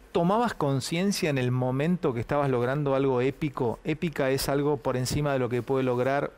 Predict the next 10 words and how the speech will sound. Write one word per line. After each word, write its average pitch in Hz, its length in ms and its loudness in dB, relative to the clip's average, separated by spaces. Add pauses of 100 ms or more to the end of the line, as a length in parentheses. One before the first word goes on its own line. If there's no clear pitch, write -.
(140)
un 127 160 -4
ser 131 220 -2
humano. 117 480 0 (640)
La 120 180 0
épica, 123 460 0
¿no? 151 200 2
Lo 123 160 2
glorioso. 117 600 -2 (720)
Por 170 100 0
ejemplo, 127 580 0